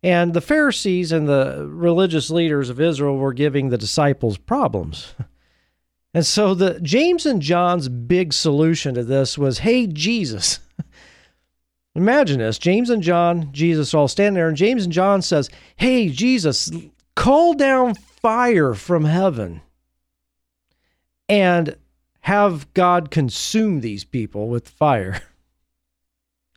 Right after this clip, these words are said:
And Jesus looks at him and said, "You're kidding, right? Do you really think that's the nature of God,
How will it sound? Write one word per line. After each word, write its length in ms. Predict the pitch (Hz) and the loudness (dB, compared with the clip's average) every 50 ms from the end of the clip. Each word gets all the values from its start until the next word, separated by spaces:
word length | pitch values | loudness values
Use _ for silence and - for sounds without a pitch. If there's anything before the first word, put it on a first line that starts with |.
| _ _ _ _ _ _ _ _ _ _ _ _ _ _ _ _ _ _ _ _ | _ _ _ _ _ _ _ _ _ _ _ _ _ _ _ _ _ _ _ _
And 160 | - 160 160 151 | -2 0 0 0
Jesus 380 | 175 233 247 226 185 147 - | 0 0 0 0 0 0 0
looks 220 | 185 190 185 - - | 0 0 0 0 2
at 120 | 156 147 | 2 2
him 80 | 147 143 | 2 0
and 80 | 127 | 0
said, 280 | - 156 147 139 127 127 - | 0 0 0 0 -2 -4 -10
"You're 720 | - - - - - - 175 156 151 160 170 175 180 170 | -14 -16 -16 -18 -20 -20 -20 -16 -12 -6 -2 0 0 0
kidding, 440 | - - - 220 196 147 123 98 95 | 0 -2 -2 0 0 0 -2 -4 -6
right? 460 | 104 117 131 143 151 151 - - 117 110 - _ _ _ _ _ _ - - | -4 -2 0 0 0 -2 -2 -6 -12 -14 -16 _ _ _ _ _ _ -18 -6
Do 120 | 143 151 185 | -2 0 2
you 160 | 220 247 233 | 2 2 0
really 580 | 180 135 127 135 165 196 202 196 196 196 190 165 | -2 -2 0 2 2 4 4 4 2 2 0 0
think 360 | - - 185 180 175 - - | 0 0 0 0 0 0 0
that's 320 | - 160 160 160 - - | 0 0 0 0 -2 -6
the 140 | - - 151 | -6 -2 0
nature 540 | 139 139 139 143 151 147 - - 147 143 143 | 0 2 2 0 -2 -4 -6 -6 -4 -4 -4
of 160 | 123 117 110 | -4 -4 -6
God, 400 | - 123 117 120 127 139 139 139 | -4 -4 -2 -2 -2 -2 -2 -4